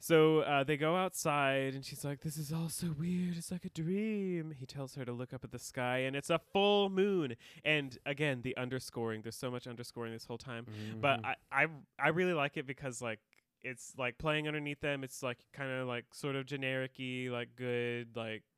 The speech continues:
Speaker 1: you know, sappy music. And then she looks up at the moon, and, like, there's this, uh, this chord that's, like, borrowed from another key or something, and
Speaker 2: Mm-hmm.
Speaker 1: it's, like, sounds, like, magical and mystical, and it sounds, it's really cool
Speaker 2: Mm.
Speaker 1: sounding.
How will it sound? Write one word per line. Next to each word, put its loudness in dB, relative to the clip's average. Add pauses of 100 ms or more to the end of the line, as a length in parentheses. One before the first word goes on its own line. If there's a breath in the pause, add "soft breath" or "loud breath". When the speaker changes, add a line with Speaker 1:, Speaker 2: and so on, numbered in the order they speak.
Speaker 1:
you -10
know, -6
sappy -6
music. -8 (260 loud breath)
And -4
then 0
she -4
looks -2
up -2
at -10
the -6
moon, -4
and, -6
like, -6
there's -6
this, -8
uh, -6
this -12
chord -2
that's, -10
like, -10
borrowed -6
from -12
another -8
key -10
or -10
something, -12
and -10
Speaker 2:
Mm-hmm. -8
Speaker 1:
it's, -12
like, -12
sounds, -12
like, -16
magical -6
and -8
mystical, -12
and -14
it -20
sounds, -10
it's -8
really 4
cool -2
Speaker 2:
Mm. -6
Speaker 1:
sounding. -10